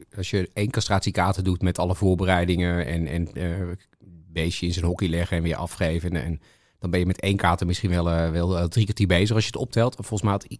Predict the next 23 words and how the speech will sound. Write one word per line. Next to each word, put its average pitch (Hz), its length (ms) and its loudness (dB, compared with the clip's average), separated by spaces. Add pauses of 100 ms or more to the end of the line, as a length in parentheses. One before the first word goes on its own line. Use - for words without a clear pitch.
eh, 95 100 -4 (120)
Ilse 117 300 0
bij 117 120 0
ons 117 200 -2
ooit 113 160 -2
eens 107 100 -4
een 117 60 -2
inventarisatie 107 580 0
gedaan. 107 220 0
Volgens 104 120 -6
mij 101 100 0
kwam 98 180 -4
ze 92 100 0
zelfs 87 240 -2
aan 85 140 -2 (480)
tachtig - 380 2
minuten, 120 680 4
eh, 113 200 0
wat 107 180 -2
je 120 60 -2
daarmee 107 240 2
bezig 104 300 2
was, 104 240 -2